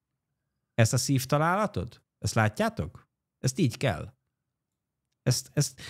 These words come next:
ezt konkrétan nem lehetett volna szebben elejteni. Tehát ni-, ni-, nincs más egyéb opció, hogy, hogy, hogy ez szebben történjen.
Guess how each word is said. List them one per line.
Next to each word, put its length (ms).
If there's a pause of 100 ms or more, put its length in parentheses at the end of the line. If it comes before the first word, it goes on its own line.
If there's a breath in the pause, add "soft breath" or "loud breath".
(120 loud breath)
ezt 200
konkrétan 540
nem 200
lehetett 460
volna 280
szebben 540
elejteni. 680 (260)
Tehát 320
ni-, 180
ni-, 260
nincs 380
más 300
egyéb 340
opció, 540
hogy, 160
hogy, 200
hogy 180
ez 100
szebben 480
történjen. 600